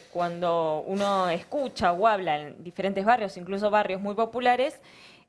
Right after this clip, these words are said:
eh, son las mismas frases las que utilizan, ¿no? "Estamos pagando la, la emisión monetaria del plan platita del gobierno de Sergio Massa". Entonces,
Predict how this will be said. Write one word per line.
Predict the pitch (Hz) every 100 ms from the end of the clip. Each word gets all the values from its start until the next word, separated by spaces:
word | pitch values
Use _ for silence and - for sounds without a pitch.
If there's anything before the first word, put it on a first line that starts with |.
| -
eh, | 247
son | - 277 285
las | 247
mismas | 247 294 294 262
frases | 302 269 202
las | 180
que | 185
utilizan, | 180 175 165 156
¿no? | 190 262
"Estamos | - 262 285 294 -
pagando | 208 208 240 262 277
la, | 220 170
la | - 190
emisión | 180 196 185 240 254 269
monetaria | 254 190 185 214 226 247 247
del | 208 185
plan | 214 226 247
platita | 240 196 220 240 254 220
del | 180
gobierno | 185 196 214 233
de |
Sergio | 196 196 196 180
Massa". | 185 170 - - -
Entonces, | - 214 196 196